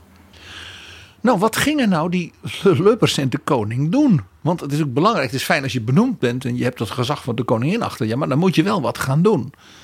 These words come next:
Nou, die deden het volgende. Ze hadden een hoofdtafel. Dus Lubbers en de koning, die ontvingen die partijleiders, en het waren dus Dries van Acht, Joop den Uyl, Jan Terlouw,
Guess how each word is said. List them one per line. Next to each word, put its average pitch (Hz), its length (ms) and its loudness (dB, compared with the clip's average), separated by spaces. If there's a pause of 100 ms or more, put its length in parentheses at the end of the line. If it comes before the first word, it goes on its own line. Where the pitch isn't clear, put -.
(800)
Nou, 190 140 -4
die 160 160 2
deden 226 300 4
het 151 160 0
volgende. - 460 -6 (460)
Ze - 120 -2
hadden 151 240 4
een 139 100 4
hoofdtafel. - 960 0 (920)
Dus 110 140 -10
Lubbers 220 300 4
en 117 60 -6
de 110 80 -4
koning, 196 360 -2
die 120 120 -6
ontvingen 180 520 0
die 127 100 -4
partijleiders, 180 840 -2
en 160 100 -6
het 120 120 -6
waren 104 220 -6
dus - 300 -16 (260)
Dries 165 340 0
van - 160 -8
Acht, - 300 -18
Joop 151 340 4
den 117 120 -2
Uyl, 95 200 -10 (180)
Jan 127 340 -4
Terlouw, - 440 -6